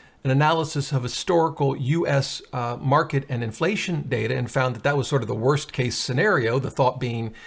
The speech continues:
if you start with four percent and then adjust for inflation thereafter, you should be safe. But of course, we don't really know what the future holds. So that's another big problem with the four percent rule because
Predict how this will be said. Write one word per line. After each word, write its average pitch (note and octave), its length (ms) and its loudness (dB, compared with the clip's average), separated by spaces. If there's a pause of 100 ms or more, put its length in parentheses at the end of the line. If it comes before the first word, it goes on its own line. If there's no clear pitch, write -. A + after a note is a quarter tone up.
(300)
if C#3+ 140 0
you C#3+ 60 4
start F3+ 240 2
with D3+ 120 -2
four G3+ 240 6
percent D3 420 0
and B2+ 80 -2
then A#2+ 100 -2
adjust A#2+ 280 0
for - 140 -8
inflation C3 560 0
thereafter, G#2+ 440 -2
you A2+ 140 -4
should F#3+ 440 -2
be B2 140 0
safe. A2 580 -4 (500)
But D3 100 2
of C#3 100 0
course, D3 280 2
we D3 80 2
don't D#3 180 0
really C3+ 200 2
know C3+ 260 2
what A#2+ 260 -4
the - 140 -8
future G#3 640 -6
holds. C#3+ 440 -2
So F#3 80 -4
that's G3+ 140 -2
another E3 200 0
big C3 200 -2
problem G#2+ 480 0 (420)
with C#3 140 0
the C#3 60 -4
four C#3+ 220 2
percent B3+ 360 0
rule A#2+ 200 -2
because C3+ 680 0